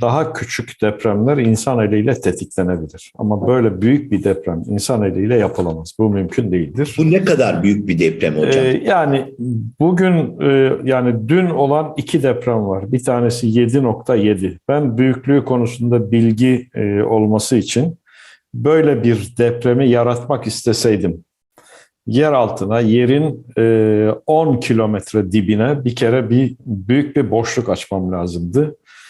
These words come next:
Speaker 1: Sonra onun içerisine üç yüz elli yedi tane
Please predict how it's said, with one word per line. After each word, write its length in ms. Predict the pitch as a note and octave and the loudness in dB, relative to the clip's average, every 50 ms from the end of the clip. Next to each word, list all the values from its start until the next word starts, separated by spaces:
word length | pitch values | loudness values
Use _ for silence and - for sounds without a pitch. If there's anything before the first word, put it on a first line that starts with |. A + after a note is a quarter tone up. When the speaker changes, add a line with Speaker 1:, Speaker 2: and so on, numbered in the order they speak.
| _ _ _ | _ _ _
Speaker 1:
Sonra 580 | - - - - D#3 D#3+ D3+ C#3 B2 B2 G#2+ | -16 -8 -4 -2 0 0 2 2 2 0 0
onun 300 | G#2 C3 C3 D3 D#3+ E3 | 0 0 0 2 2 0
içerisine 800 | E3+ E3+ - - B2+ A#2+ A2+ G#2+ - - G#2+ G#2 A2+ B2 D3+ D3+ - - - - - _ _ _ | 0 -2 -2 0 2 2 2 0 -2 -4 -4 -2 0 0 -2 -2 -6 -10 -20 -20 -20 _ _ _
üç 320 | D3 D3 C#3+ D3 C#3+ - - | 0 0 0 0 -4 -2 0
yüz 280 | B2 A2 - - - | 0 0 0 -2 -4
elli 320 | - B2 B2 B2 C3+ C3 C#3 | -2 0 0 0 2 2 2
yedi 420 | C3 B2+ B2 A#2+ A#2+ C3+ C#3+ - | 4 4 4 2 2 0 -2 -2
tane 500 | - A#2+ A2+ A2 G#2+ G#2+ A2+ C3+ D#3 C#3 | -2 0 0 0 0 0 0 -2 -2 -4